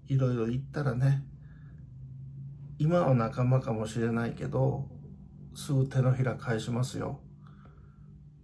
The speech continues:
もうこれはね、あのー、理由がね、どうであれこうであれね、あのー、危険な人物であることは間違いないと思います。現に、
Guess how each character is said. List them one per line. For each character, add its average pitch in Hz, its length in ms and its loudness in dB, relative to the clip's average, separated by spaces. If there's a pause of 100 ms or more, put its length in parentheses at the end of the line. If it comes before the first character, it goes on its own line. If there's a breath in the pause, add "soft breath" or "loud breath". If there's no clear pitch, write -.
(720)
も 117 200 2
う 110 80 -8
こ - 140 -2
れ 139 80 8
は 139 160 8
ね、 135 380 6 (440)
あ 117 120 -4
の 104 120 -2
ー、 92 540 -4 (3000 loud breath)
理 131 200 6
由 139 200 10
が 139 140 10
ね、 127 220 4 (240)
ど 127 240 2
う - 40 2
で 117 60 2
あ 107 100 4
れ - 100 0
こ - 220 0
う 107 40 2
で 104 80 4
あ - 100 0
れ - 160 -4
ね、 131 240 -4 (1000 soft breath)
あ - 160 -8
の - 400 -6
ー、 - 40 -16
危 - 120 -18
険 131 200 4
な 127 240 4
人 127 240 4
物 123 240 -2
で 113 80 0
あ 107 80 2
る 117 80 -2
こ 135 160 -4
と - 100 0
は 127 100 8
間 123 140 2
違 127 40 -4 (100)
い 147 180 2
な 175 100 2
い 151 100 0
と - 100 -4
思 120 180 0
い 117 60 2
ま 123 160 2
す。 - 280 -10 (600 loud breath)
現 175 200 4
に、 139 500 8